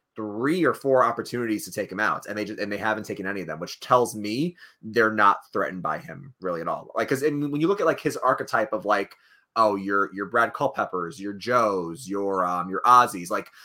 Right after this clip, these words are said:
those guys either get targeted in the early merge and they lose because they're vulnerable, or, like, in Brad's case, even though he didn't win, you can't target them from final seven on 'cause they just keep winning. And the fact that he's been available and they haven't taken the shots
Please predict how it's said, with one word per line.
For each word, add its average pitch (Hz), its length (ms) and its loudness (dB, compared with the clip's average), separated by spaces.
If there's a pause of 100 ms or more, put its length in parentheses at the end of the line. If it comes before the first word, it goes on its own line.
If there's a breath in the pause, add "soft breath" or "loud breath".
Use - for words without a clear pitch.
(140 loud breath)
those 151 260 4
guys 139 540 4 (540)
either 117 300 2
get 127 200 -4
targeted 143 420 0
in 123 140 -8
the 117 120 -8
early 123 200 0
merge 117 300 0
and 113 80 -8
they 104 80 -4
lose 117 440 2
because 107 280 -6
they're 104 120 2
vulnerable, 117 680 0 (180)
or, 120 420 2 (120)
like, 107 180 -4 (100)
in 110 120 -6
Brad's 135 320 2
case, 107 320 -4
even 110 100 -10
though 110 80 -4
he 113 80 -8
didn't 101 220 -8
win, 117 320 -2 (340 loud breath)
you 110 260 -6
can't 120 320 -6
target 127 340 2
them 113 140 -2
from 110 140 -12
final 113 260 0
seven 101 260 -4
on 113 180 2
'cause 104 80 -12
they 101 80 -2
just 92 180 -12
keep 101 180 -14
winning. 90 440 -6
And 110 100 -8
the 104 60 -8
fact 123 240 0
that 120 80 -8
he's 113 180 -8
been 113 240 -6
available 117 680 2
and 120 100 0
they 95 160 -6 (200)
haven't 135 340 -2
taken 170 260 -8
the 180 60 -6
shots 202 420 0